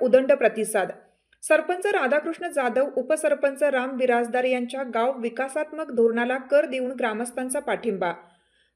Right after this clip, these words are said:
ग्रामपंचायत कर वसुलीसाठी औसा तालुक्यातील तांबरवाडी व राजेवाडी येथील कर वसुली उपक्रमाला संबंधित ग्रामस्थांचा उत्तम प्रतिसाद मिळाला असून या यशस्वी वसुली मोहिमेमुळे ग्रामपंचायतीच्या आर्थिक स्थितीत सुधारणा होण्याची तयारी आहे.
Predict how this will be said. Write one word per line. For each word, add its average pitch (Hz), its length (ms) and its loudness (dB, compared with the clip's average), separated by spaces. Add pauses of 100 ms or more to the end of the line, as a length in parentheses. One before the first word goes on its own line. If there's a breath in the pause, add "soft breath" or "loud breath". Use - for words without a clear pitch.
ग्रामपंचायत 370 640 0 (100)
कर 302 140 8
वसुलीसाठी 320 640 -2
औसा 277 300 -2
तालुक्यातील 269 640 -2
तांबरवाडी 262 580 -2
व 269 60 0
राजेवाडी 247 580 0
येथील 254 320 -2
कर 269 200 2
वसुली 285 300 -2
उपक्रमाला 240 680 0 (420 loud breath)
संबंधित 339 500 0
ग्रामस्थांचा 277 680 -2
उत्तम 262 360 -2
प्रतिसाद 254 500 -2
मिळाला 247 280 0
असून 247 260 0 (400 loud breath)
या 269 260 6
यशस्वी 330 380 -2
वसुली 277 400 -2
मोहिमेमुळे 269 640 0
ग्रामपंचायतीच्या 277 880 -4
आर्थिक 254 440 -4
स्थितीत 254 340 -8
सुधारणा 240 400 -2
होण्याची 240 400 -2
तयारी 208 300 4
आहे. 202 500 0